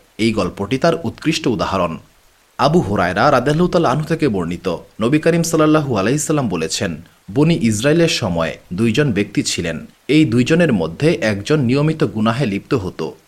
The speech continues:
এবং অন্যজন সর্বদা ইবাদত এবং ভালো কাজে লিপ্ত থাকত। ইবাদতকারী ব্যক্তি যখনই পাপী ব্যক্তিকে গুনাহ করতে দেখত, তখনই সে গুনাহকারীকে সতর্ক করে বলতো, 'তুমি এই গুনাহ থেকে বিরত থাকো।' একদিন ইবাদতকারী ব্যক্তি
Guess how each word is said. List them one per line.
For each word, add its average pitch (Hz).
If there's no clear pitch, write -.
এবং 165
অন্যজন 110
সর্বদা 95
ইবাদত 90
এবং 139
ভালো 127
কাজে 151
লিপ্ত 107
থাকত। 87
ইবাদতকারী 180
ব্যক্তি 92
যখনই 127
পাপী 180
ব্যক্তিকে 120
গুনাহ 113
করতে 160
দেখত, 85
তখনই 156
সে 170
গুনাহকারীকে 127
সতর্ক -
করে 156
বলতো, 87
'তুমি 180
এই 156
গুনাহ 110
থেকে 127
বিরত 127
থাকো।' 92
একদিন 143
ইবাদতকারী 165
ব্যক্তি 87